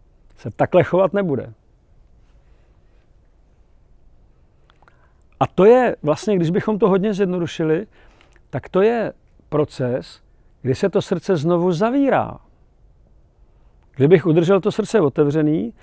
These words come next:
tak udržuju otevřený i ten vztah. A vše, co bylo řečeno a bylo to myšleno naprosto vážně, tak zůstává živý.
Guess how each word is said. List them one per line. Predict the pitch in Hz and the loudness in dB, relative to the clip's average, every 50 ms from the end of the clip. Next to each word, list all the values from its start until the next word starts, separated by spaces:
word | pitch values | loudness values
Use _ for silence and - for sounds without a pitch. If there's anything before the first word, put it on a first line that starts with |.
| - - - _ - | -20 -20 -20 _ -12
tak | 147 139 - | -12 -10 -6
udržuju | - 139 135 160 165 156 196 214 214 202 | -4 -2 0 0 0 0 0 0 0 -2
otevřený | - 151 - - 185 165 151 185 190 190 196 | -4 -4 -6 -4 -4 -4 -4 -4 -4 -4 -4
i | - 165 | -4 -4
ten | 165 190 165 | -4 -4 -6
vztah. | - - - 233 233 202 - - - - - _ _ _ _ _ _ _ _ _ _ _ - | -6 -6 -4 -4 -4 -4 -6 -10 -14 -20 -20 _ _ _ _ _ _ _ _ _ _ _ -6
A | 127 120 | -4 -4
vše, | - - - 247 254 - | -2 2 4 4 4 4
co | - - 170 | 4 0 0
bylo | 147 147 156 156 135 | 2 2 2 2 2
řečeno | 151 135 - - 170 175 - | 0 -4 -4 -4 -4 -2 -2
a | 143 | -2
bylo | 135 143 151 147 | -2 0 -2 -2
to | 131 165 | 0 -2
myšleno | 151 147 123 - 156 147 147 147 | -2 -2 -2 -4 -6 -6 -4 -6
naprosto | 139 127 - - 135 - - - 143 | -8 -8 -10 -12 -14 -12 -8 -6 -4
vážně, | 156 - - 160 - 131 - - - - - | -4 -4 -6 -6 -10 -12 -12 -14 -18 -20 -12
tak | - 139 110 104 | -8 -6 -4 -2
zůstává | 131 120 - - 135 123 117 120 117 107 | -2 -4 -2 -4 -4 -2 -2 -2 -2 -2
živý. | 101 175 240 254 220 147 110 127 | -2 -2 0 0 0 -2 -4 -6